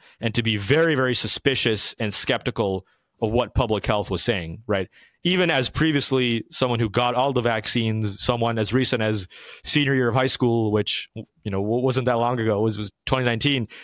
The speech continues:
you know, with the, the school said that, "Oh, we, we have the flu shot coming in.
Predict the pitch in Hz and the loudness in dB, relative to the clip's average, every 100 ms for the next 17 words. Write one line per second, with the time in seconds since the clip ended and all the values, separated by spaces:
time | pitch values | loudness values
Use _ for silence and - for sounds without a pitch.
0 | - - 123 107 104 104 - - - 107 | -18 -4 0 0 0 -2 -6 -18 -16 -6
1 | 107 98 98 110 - 127 - 123 107 98 | -4 -4 -4 -4 2 2 2 0 0 0
2 | 113 104 113 117 113 101 107 139 135 131 | -2 -2 -6 -2 0 0 0 2 2 2
3 | 120 - 117 113 113 110 | 0 0 0 0 0 -2